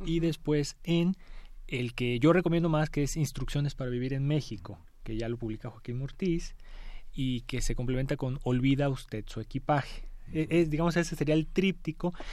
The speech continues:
Speaker 1: de las recopilaciones de textos de periodismo literario de Jorge Ibargüengoitia. Y lo que tiene es eso,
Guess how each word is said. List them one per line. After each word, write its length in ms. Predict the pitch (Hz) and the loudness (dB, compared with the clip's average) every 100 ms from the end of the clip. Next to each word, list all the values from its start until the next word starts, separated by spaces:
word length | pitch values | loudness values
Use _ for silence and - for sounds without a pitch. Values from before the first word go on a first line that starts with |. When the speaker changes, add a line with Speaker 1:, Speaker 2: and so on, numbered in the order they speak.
| - - | -6 0
Speaker 1:
de 480 | 147 170 180 185 - | 4 6 6 4 2
las 280 | 139 147 139 | 4 4 4
recopilaciones 1000 | 143 139 139 131 120 120 120 160 160 | 2 2 2 2 2 4 6 6 4
de 100 | 131 | 0
textos 500 | 123 147 - - 143 | 0 -2 -2 -2 -2
de 100 | 131 117 | -2 -2
periodismo 380 | 120 123 127 | -2 0 0
literario 640 | 147 127 113 123 120 117 139 - - | -2 -4 -2 0 0 0 0 -6 -12
de 380 | 127 117 113 110 | -8 -6 -4 -4
Jorge 240 | 127 - | -6 -4
Ibargüengoitia. 540 | 131 131 135 180 175 - | -4 -2 -2 0 -2 4
Y 100 | 156 | 6
lo 120 | 165 | 6
que 120 | 175 | 2
tiene 360 | 170 208 220 220 | 0 0 2 0
es 160 | 190 | 0
eso, 260 | 135 107 104 | -2 -2 -6